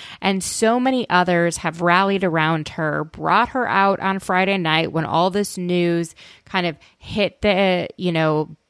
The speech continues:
blogs and the, I mean, People Magazine. I mean, this is, they had paparazzi outside of that Valley Village house.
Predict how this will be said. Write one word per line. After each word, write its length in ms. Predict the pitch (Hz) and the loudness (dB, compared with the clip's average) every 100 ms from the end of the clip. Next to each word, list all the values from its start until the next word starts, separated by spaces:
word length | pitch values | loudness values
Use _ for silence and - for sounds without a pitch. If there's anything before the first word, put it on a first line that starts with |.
| _ | _
blogs 720 | 196 226 233 214 196 175 165 175 | 0 4 6 6 4 0 -4 -2
and 220 | 160 160 | -2 -2
the, 200 | 156 127 | -2 0
I 40 | |
mean, 180 | 170 165 | -2 -4
People 320 | - 208 175 | -6 -6 -4
Magazine. 640 | 190 233 262 247 208 208 | -2 0 2 2 2 0
I 20 | 185 | -2
mean, 140 | 190 | -2
this 180 | 240 247 | -4 -2
is, 180 | 247 - - - - | -4 -4 -14 -14 -2
they 140 | 277 | 0
had 180 | 302 285 | 0 -2
paparazzi 960 | - 247 240 190 190 233 - 208 190 - | 0 0 2 2 4 2 0 -2 -2 0
outside 460 | 180 202 - 220 220 | -2 -2 -2 -2 -2
of 100 | 180 | 0
that 260 | 180 156 | 0 0
Valley 420 | - 170 185 214 190 | -2 0 2 0 0
Village 440 | 180 180 175 - | 0 2 0 -2
house. 840 | - - 208 294 233 - - - | -10 -6 0 4 2 0 -4 -4